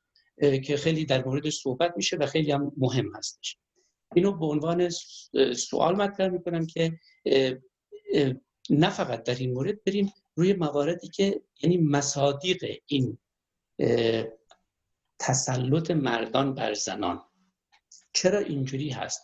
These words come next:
یکیش این مثلاً می‌تونست باشه که این، این هستش که برتری اقتصادی، اه، قدرت مانور اجتماعی، برتری مالی و غیره و غیره. اه،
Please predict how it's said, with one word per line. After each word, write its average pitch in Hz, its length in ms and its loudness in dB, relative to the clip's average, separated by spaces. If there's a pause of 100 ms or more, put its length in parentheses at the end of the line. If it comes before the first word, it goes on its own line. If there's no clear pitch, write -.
یکیش 180 480 0 (160)
این 175 200 4
مثلاً 156 280 0
می‌تونست 160 440 0
باشه 165 240 -2
که 160 340 0
این، 180 200 6
این 175 260 0
هستش 170 380 -6
که 180 340 0 (140)
برتری 165 480 2
اقتصادی، - 680 -4 (1300)
اه، 127 500 2
قدرت 165 340 2
مانور 147 480 0
اجتماعی، 113 600 -6
برتری 127 540 2
مالی 117 560 -4 (300)
و 139 120 2
غیره 139 240 4
و 143 100 -2
غیره. 110 200 -12 (640)
اه، 147 300 4